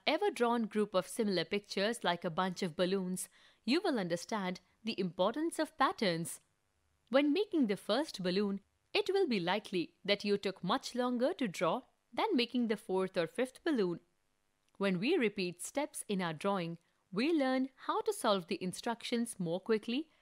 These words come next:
and learn from our mistakes. The painstaking process of making that first balloon teaches us the skills to perform the process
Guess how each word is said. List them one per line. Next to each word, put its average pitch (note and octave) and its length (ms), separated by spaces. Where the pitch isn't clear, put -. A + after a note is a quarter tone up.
and A3+ 200
learn A3 260
from B3 200
our F3+ 120
mistakes. F3+ 680
The G#3 120
painstaking G3 680
process B3 580
of G#3 200
making G3 380
that A#3+ 240
first A#3+ 420
balloon F#3+ 380
teaches F#3 380
us G3 300
the C#4 80
skills F#4+ 460
to A#3+ 100
perform G#3 480
the G#3 100
process G#3 560